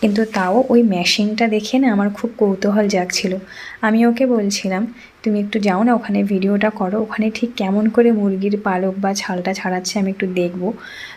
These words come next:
তো ও যায়নি, খুব বাজে গন্ধও লাগছিল সত্যি বলতে, কিন্তু কিছু করার নেই, ওই দূর থেকে ভিডিওটা করলাম। Finally দেখো আমাদের বাজার হয়ে গেছে, আমরা রওনা দিলাম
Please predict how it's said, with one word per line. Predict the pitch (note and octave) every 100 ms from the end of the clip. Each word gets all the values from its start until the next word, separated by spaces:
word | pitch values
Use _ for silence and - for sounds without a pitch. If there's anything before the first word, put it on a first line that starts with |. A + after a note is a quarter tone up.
| -
তো | G3+ F#3 F#3 -
ও | G3+ G3 G3+ A3
যায়নি, | G#3 F3+ F3+ F#3+ C#4 - - -
খুব | - G#3
বাজে | F#3 E3+ G3
গন্ধও | G3+ F3 E3+ F#3+ A3
লাগছিল | G#3+ F#3+ - G#3 G#3
সত্যি | G3+ F#3+ G3+
বলতে, | G3+ F#3 F3+ A#3 C4 - - - -
কিন্তু | C4 B3+ D#4+ - -
কিছু | G3 A3
করার | G3+ F3+ F3
নেই, | F#3+ C#4+ E4+ G#3
ওই |
দূর | F#3 F#3 F#3+ F#3+
থেকে | - G#3
ভিডিওটা | G3+ F#3 F#3 F#3+ G#3+
করলাম। | G#3+ F3 E3 E3 F3 - - - - -
Finally | G3 F#3+ F#3 F#3+ G3
দেখো | F#3+ - D#4
আমাদের | B3+ F3+ G3
বাজার | G3 E3+ E3+ F#3
হয়ে | F#3+ F3 F3 F3+
গেছে, | F#3 G3 E4+ F4 - - - - - - -
আমরা | A#3 G#3+ G#3+ D#4 F4+ -
রওনা | G#3 F#3+ F#3 F#3+
দিলাম | G3+ A3 D#4+